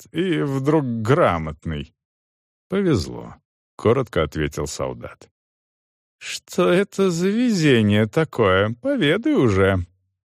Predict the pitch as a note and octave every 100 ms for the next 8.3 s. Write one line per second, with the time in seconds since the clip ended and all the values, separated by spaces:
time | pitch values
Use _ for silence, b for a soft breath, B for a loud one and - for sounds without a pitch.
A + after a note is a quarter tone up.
0 | _ _ _ G#2+ C#3+ F#3+ - D3+ E3 D3+
1 | E3 D3+ D3 - E3+ C#3+ C#3 C3+ B2+ D#3
2 | C#3+ D3 F#3 - F2+ D2+ C#2+ - F2+ A2
3 | D#3+ G3 F#3+ C#3+ E3+ D#3+ D3+ A#2 D3+ D3
4 | - D#3+ A#2+ E2+ D#2 D2 - - - _
5 | _ _ _ _ _ _ - G2+ A2 A2
6 | C3+ C3 B2 A#2 G2 A#2 A#2 G2+ B2 A2+
7 | F#2+ A#2+ D3+ C3+ F#2+ E2+ G2+ G2+ G#2 C3+
8 | F2 C2